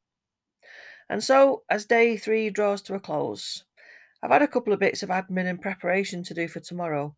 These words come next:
and I can honestly say that today has been end to end. I've loved every minute of it,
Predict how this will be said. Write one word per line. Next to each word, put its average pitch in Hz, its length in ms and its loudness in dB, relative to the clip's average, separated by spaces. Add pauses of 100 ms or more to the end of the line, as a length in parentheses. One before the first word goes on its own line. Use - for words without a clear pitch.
(360)
and 190 140 -2
I 190 40 -2
can 214 120 -2
honestly 240 360 0
say 160 240 -2
that 156 140 -6
today 175 400 2
has 160 140 -6
been 165 320 -6 (100)
end 170 420 -8
to 160 100 -8
end. 175 380 -10 (460)
I've 165 140 -14
loved 185 400 -6 (220)
every 190 340 -2
minute 180 300 -4
of 151 120 -8
it, - 200 -6